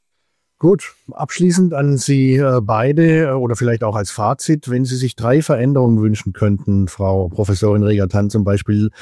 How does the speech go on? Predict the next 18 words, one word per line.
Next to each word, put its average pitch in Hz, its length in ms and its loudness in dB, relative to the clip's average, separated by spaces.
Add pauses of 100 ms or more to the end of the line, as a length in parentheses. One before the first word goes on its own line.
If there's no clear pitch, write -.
(160)
was 123 160 0
die 135 100 2
sektorenübergreifende 123 960 2
Versorgung 123 520 2
bis 120 160 0
zum 113 160 2
Jahr 117 160 2
zwanzig 110 380 -2
dreißig 113 420 0
angeht, 95 420 -2 (480)
was 107 140 2
Sie 107 140 4
wirklich 156 260 2
verbessern 107 480 2
würden, 95 380 0 (260)
was 117 220 0
wäre 101 200 2
das? 92 300 -6